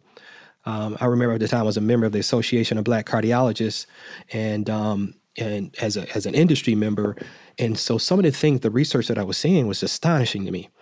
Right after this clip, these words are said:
So when I started the company, I was, there was this trend happening back in two thousand seven called the Mediterranean diet.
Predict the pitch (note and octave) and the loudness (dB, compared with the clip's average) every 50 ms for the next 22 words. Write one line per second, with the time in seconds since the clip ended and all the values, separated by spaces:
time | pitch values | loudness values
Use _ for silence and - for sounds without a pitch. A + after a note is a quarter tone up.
0 | _ _ - - - - - - D#3+ D3+ C#3+ C#3+ - - F#3 G#3 C4 B3 F#3 D3 | _ _ -20 -20 -20 -12 0 2 4 4 4 2 2 2 2 4 4 4 4 2
1 | C#3 - - G3 G3+ F3 D3+ C3+ C3 C3+ D3+ C#3+ - - - - - - - C#3+ | 2 2 0 0 2 2 2 2 4 2 0 0 -4 -8 -10 -10 -10 -8 -8 -4
2 | A#2+ C#3 D3 C#3+ C3+ C3+ B2 - - _ _ _ _ - - - - C#3+ C#3+ D3 | 0 4 4 4 4 4 2 0 -2 _ _ _ _ -6 -6 0 2 4 4 6
3 | C#3+ B2+ A#2 - B2+ A2 G#2 - G#2 G2+ G2 G2 F#2+ A2+ G#2+ G2+ - - G2 - | 4 4 2 2 0 -2 0 0 -2 -2 0 -2 -2 -2 -2 -2 -2 -4 -6 -4
4 | - - - G#2+ G#2 G2+ G2 - G2 F#2 - - A#2+ G#2 G2+ G2 - - A2 G2+ | -6 -4 -2 -2 0 0 0 -2 -4 -4 -2 -2 -2 0 0 -2 -2 -2 -2 0
5 | G2 G2 - - - _ _ _ _ _ _ _ - G#2+ G#2+ A2+ B2 B2 A#2+ A2+ | 0 -2 -4 -8 -14 _ _ _ _ _ _ _ 0 2 4 4 4 4 2 2
6 | - - A#2 A2 A2+ A#2 A2 G#2 G2+ F#2 F2+ F#2 F2 D#2+ D2 D2+ - - | 2 0 2 2 4 4 4 4 2 2 0 0 0 -2 -2 -4 -8 -10